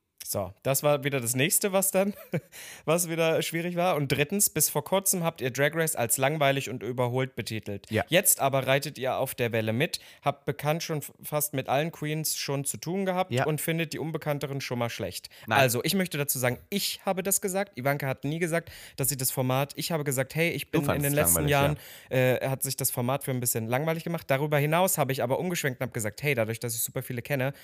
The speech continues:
Speaker 1: freue ich
Speaker 2: Macht's
Speaker 1: mich
Speaker 2: wieder
Speaker 1: total
Speaker 2: spannend.
Speaker 1: drauf und macht's das total spannend für mich. Und wir haben nicht gesagt, dass wir die Unbekannteren, ich glaub, die sind alle relativ auf einem, naja, fast ähnlichen Level, nur dass es halt manche gibt, die sind in Berlin
Speaker 2: Ja.
Speaker 1: und mit denen haben wir schon gearbeitet,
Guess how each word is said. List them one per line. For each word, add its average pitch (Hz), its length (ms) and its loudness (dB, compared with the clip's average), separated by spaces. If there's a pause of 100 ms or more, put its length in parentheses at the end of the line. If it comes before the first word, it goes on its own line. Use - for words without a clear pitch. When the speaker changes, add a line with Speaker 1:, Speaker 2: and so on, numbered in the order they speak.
(140)
Speaker 1:
freue 143 320 2
ich 113 120 2
Speaker 2:
Macht's 143 80 -2
Speaker 1:
mich 117 100 0
Speaker 2:
wieder 120 100 2
Speaker 1:
total 131 140 4 (100)
Speaker 2:
spannend. 123 60 0
Speaker 1:
drauf 147 160 2
und 135 120 -4
macht's 139 260 -2
das - 120 -2
total 143 440 0
spannend 139 580 0
für 123 140 -4
mich. 127 300 -2 (340)
Und 151 180 2
wir 143 120 2
haben 127 160 0
nicht 170 160 -2
gesagt, 135 300 -2
dass 127 120 -4
wir 131 60 2
die 123 140 -6
Unbekannteren, 127 840 -2
ich 120 80 -10
glaub, - 180 0
die - 60 -4
sind 117 160 -4
alle 123 320 0
relativ 120 460 -2
auf 107 180 -2
einem, 110 340 -4
naja, 107 260 2
fast - 340 -4
ähnlichen 135 380 -2
Level, 131 240 2
nur 120 160 0
dass 113 120 -2
es - 60 -2
halt 113 120 -8
manche 131 220 -2
gibt, 113 200 -6
die 113 60 -2
sind 117 180 -2
in 110 100 -2
Berlin 113 280 0
Speaker 2:
Ja. 82 80 -6 (180)
Speaker 1:
und 127 80 -2
mit 120 120 0
denen 123 140 0
haben 120 140 0
wir 117 80 0
schon 117 220 -2
gearbeitet, 117 480 0